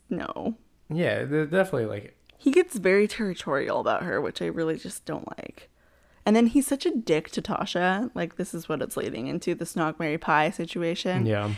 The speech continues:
Speaker 1: He's such a dick to Tasha. I don't know how Gemma is with someone that treats
Speaker 2: Her
Speaker 1: Tasha
Speaker 2: friends
Speaker 1: like
Speaker 2: that way?
Speaker 1: Yeah,
Speaker 2: Yeah.
Speaker 1: I would never. Like, there was no way. Like,
Speaker 2: Yeah.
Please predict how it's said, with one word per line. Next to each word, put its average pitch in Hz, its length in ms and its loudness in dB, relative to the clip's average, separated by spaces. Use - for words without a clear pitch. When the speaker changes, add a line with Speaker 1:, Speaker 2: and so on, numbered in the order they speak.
Speaker 1:
He's 226 160 -2
such 240 220 4
a 277 40 2
dick 233 220 4
to 208 100 -2
Tasha. 175 600 2
I - 80 -2
don't 220 140 2
know 247 120 2
how 233 200 0
Gemma 170 400 2
is 170 240 -4
with 165 140 -2
someone 151 400 -2
that - 160 -8
treats - 540 -6
Speaker 2:
Her - 80 0
Speaker 1:
Tasha 107 180 0
Speaker 2:
friends 104 220 0
Speaker 1:
like 117 100 -2
Speaker 2:
that - 20 -4
way? 113 280 -2
Speaker 1:
Yeah, 339 320 8
Speaker 2:
Yeah. - 60 -4
Speaker 1:
I 262 120 10
would 185 180 8
never. 156 380 4
Like, 160 480 0
there 233 220 6
was 240 160 4
no 233 240 6
way. 226 380 6
Like, 156 360 0
Speaker 2:
Yeah. 107 320 -4